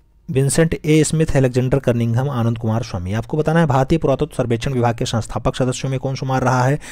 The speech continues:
नाम होगा अलेक्जेंडर कर्निंघम। सही जवाब सी के साथ। बढ़ेंगे अगले क्वेश्चंस की तरफ। एक सौ उन्नीस नंबर क्वेश्चंस आपकी स्क्रीन पे है। जिब्या सोमा मेनसे,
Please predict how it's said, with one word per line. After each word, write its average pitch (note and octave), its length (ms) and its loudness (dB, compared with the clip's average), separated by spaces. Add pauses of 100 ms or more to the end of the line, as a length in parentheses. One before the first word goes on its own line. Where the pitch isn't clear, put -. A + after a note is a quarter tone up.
(160)
नाम D3 180 2
होगा B2 260 0
अलेक्जेंडर A2+ 460 -2
कर्निंघम। F2+ 440 -6
सही A#2+ 180 -4
जवाब A#2+ 220 -2
सी - 160 -4
के C3+ 120 -2
साथ। C3+ 200 0 (360)
बढ़ेंगे E3+ 300 2
अगले G#2+ 140 0
क्वेश्चंस G#2+ 380 -4
की D#3 100 -4
तरफ। D3 320 0 (180)
एक F#3 120 -2
सौ - 140 0
उन्नीस D3+ 260 0
नंबर A#2 160 -2
क्वेश्चंस G#2 400 -6
आपकी A2+ 240 -2
स्क्रीन C#3 240 0
पे C#3 140 2
है। D3 200 2 (280)
जिब्या E3+ 460 4
सोमा C#3+ 400 0
मेनसे, G2+ 480 -2